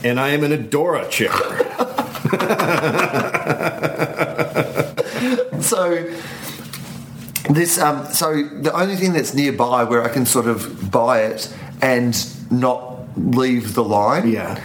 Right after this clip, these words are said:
Speaker 2: or leave that area at least so that people know that I haven't sort of gone away,
Speaker 1: Mm-hmm.
Speaker 2: is they have a, a row of books
Speaker 1: Huh?
Speaker 2: which seem untouched ever by
Speaker 1: Sure,
Speaker 2: human
Speaker 1: no,
Speaker 2: hand.
Speaker 1: those are, the odds are those have been there for about fifteen years.
Speaker 2: Right.
Speaker 1: Yeah.
Speaker 2: So I, I look a-,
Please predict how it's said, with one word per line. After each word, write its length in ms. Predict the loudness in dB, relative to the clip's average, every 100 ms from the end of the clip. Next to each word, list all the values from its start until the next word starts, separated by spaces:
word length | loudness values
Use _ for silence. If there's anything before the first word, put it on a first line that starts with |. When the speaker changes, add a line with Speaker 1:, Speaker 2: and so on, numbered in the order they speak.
| -8 0
Speaker 2:
or 140 | 2
leave 240 | 4 2
that 240 | 2 2 2
area 320 | 2 4 2
at 120 | 2
least 200 | 2 2
so 140 | 2 2
that 140 | 2
people 280 | 0 2 2
know 200 | 4 4
that 120 | 4
I 40 | 4
haven't 260 | 2 2
sort 180 | 2 2
of 60 | 4
gone 200 | 4 4
away, 260 | 2 2 2 0
Speaker 1:
Mm-hmm. 680 | 0 0 -2 -6 -10 -2 0
Speaker 2:
is 340 | 0 -2 0
they 120 | 0
have 200 | 2 2
a, 200 | 4 4 2
a 80 |
row 300 | 2 2 2 0
of 80 | 0
books 480 | 0 0 -2 -2 -6 -12 -12 -4 0
Speaker 1:
Huh? 80 |
Speaker 2:
which 200 | 2 2
seem 680 | 2 2 2 2 0 -4 -8 -8 0
untouched 800 | 2 2 0 0 0 -2 0 0
ever 140 | 2
by 160 | 2 2
Speaker 1:
Sure, 140 | 4
Speaker 2:
human 180 | 2 2
Speaker 1:
no, 60 | 2
Speaker 2:
hand. 120 | 2 2 2
Speaker 1:
those 80 |
are, 120 | 2 0 -2 -12 -12 -4
the 200 | -2 0 0 -2 -2
odds 460 | 2 2 2 2
are 120 | 2 4
those 160 | 2
have 100 | 2
been 140 | 2 2
there 100 | 0
for 80 | 0
about 180 | 0
fifteen 340 | 0 2 2 2
years. 280 | 2 2 2
Speaker 2:
Right. 320 | 2 0 -4 -8 -2
Speaker 1:
Yeah. 220 | 0 0 -2
Speaker 2:
So 320 | -2 0 2
I, 220 | 2 2
I 20 | 2
look 200 | 2
a-, 60 | 2